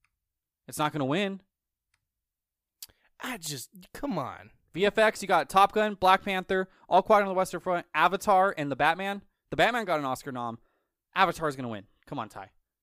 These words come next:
Speaker 1: They literally had to wait to make this movie 'cause the technology wasn't advanced enough yet.
Speaker 2: Imagine if they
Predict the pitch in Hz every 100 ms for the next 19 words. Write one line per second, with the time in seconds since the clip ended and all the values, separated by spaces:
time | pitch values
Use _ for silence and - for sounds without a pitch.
0 | - 190 226 220 196 160 175 170 165 143
1 | 135 151 139 123 127 117 143 135 131 127
2 | 117 113 117 117 113 117 113 110 101 -
3 | 95 _ _ _ _ 131 107 113 143 -